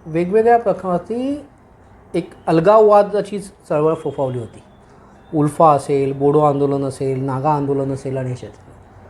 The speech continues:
आणि सगळेच जण तिकडे आम्हाला भारतापासून अलग व्हायचं आहे, वेगळं व्हायचं आहे, आम्हाला स्वतंत्र आसाम हवं आहे, आम्हाला स्वतंत्र नागालँड हवं, आम्हाला स्वतंत्र अरुणाचल हवं, अशा प्रकारच्या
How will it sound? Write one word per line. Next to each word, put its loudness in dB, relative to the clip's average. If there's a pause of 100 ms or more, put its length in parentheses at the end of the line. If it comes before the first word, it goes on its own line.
(440)
आणि -2
सगळेच -2
जण 2
तिकडे -2 (260)
आम्हाला 0
भारतापासून 0 (100)
अलग 4
व्हायचं 2
आहे, -10 (500)
वेगळं 2
व्हायचं 2
आहे, -20 (640)
आम्हाला 2
स्वतंत्र 0
आसाम 2
हवं -4
आहे, -12
आम्हाला -4
स्वतंत्र -4
नागालँड 0
हवं, -2
आम्हाला -4
स्वतंत्र -6
अरुणाचल -2
हवं, -2 (460)
अशा 2
प्रकारच्या 2